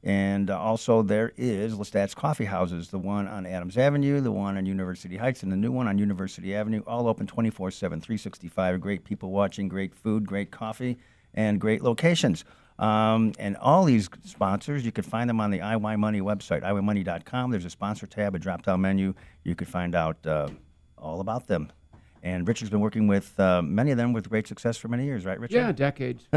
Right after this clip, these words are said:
Speaker 1: <laughs>
Speaker 2: That's a long time.
Speaker 1: And thanks to Courtney Holst, our web administrator, who,
Speaker 2: Pop
Speaker 1: uh,
Speaker 2: X
Speaker 1: keep,
Speaker 2: Graphics.
Speaker 1: keeps everything current.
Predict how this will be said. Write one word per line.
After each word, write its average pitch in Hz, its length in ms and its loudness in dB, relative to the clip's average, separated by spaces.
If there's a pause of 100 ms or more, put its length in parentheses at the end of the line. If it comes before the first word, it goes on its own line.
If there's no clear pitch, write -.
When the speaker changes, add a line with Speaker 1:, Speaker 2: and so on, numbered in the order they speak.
(220)
Speaker 1:
<laughs> - 340 -16
Speaker 2:
That's 226 160 0
a 139 60 6
long 113 220 0
time. 110 440 -10
Speaker 1:
And 127 120 2
thanks 139 240 6
to 131 80 2
Courtney 123 340 6
Holst, 127 420 2
our 101 240 6
web 101 320 4
administrator, 123 760 4
who, 123 280 2
Speaker 2:
Pop 117 160 10
Speaker 1:
uh, 113 40 6
Speaker 2:
X 127 300 2
Speaker 1:
keep, 123 140 -4
Speaker 2:
Graphics. 123 240 -4
Speaker 1:
keeps 123 280 0
everything 104 500 4
current. 160 400 2